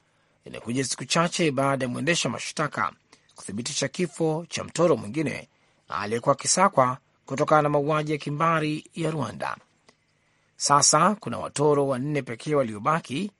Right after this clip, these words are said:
chini ya mamlaka ya mfumo wa masuala ya kimataifa wa mahakama za jinai I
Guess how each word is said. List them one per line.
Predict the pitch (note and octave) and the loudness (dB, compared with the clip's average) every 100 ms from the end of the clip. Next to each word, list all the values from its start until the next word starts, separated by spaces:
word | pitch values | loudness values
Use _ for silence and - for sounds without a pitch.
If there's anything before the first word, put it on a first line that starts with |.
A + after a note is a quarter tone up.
| _ _ - | _ _ -8
chini | - C3 | -6 -4
ya | B2+ | -4
mamlaka | A#2 A2+ C3 D3+ - D#3+ | -4 -4 -4 -4 -6 -6
ya | G2 | -8
mfumo | B1+ - F3 E3 F2 | -12 -6 -2 -2 -2
wa | D2 | -4
masuala | - - - C3 | -4 -6 -4 -6
ya | G2 | -8
kimataifa | - D#2 D#2+ D#3+ - C3+ B2 - _ _ - | -12 -14 -8 -8 -4 -4 -4 -8 _ _ -6
wa | |
mahakama | F3+ D#3 D#3 D3+ D3 C#3+ | -2 0 -2 -2 -2 -2
za | B2+ A2 B2 D3+ | -6 -6 -6 -4
jinai | D#3+ E3 G#2+ F#2+ F3 - _ _ | -4 -4 -4 -8 -8 -12 _ _
I | - A#2+ | -4 -4